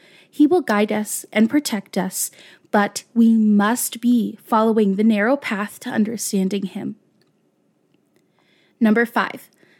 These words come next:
Isaiah forty-three, verse one. "But now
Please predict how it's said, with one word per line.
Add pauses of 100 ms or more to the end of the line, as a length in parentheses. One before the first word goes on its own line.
(120)
Isaiah
forty-three,
verse
one. (1000)
"But
now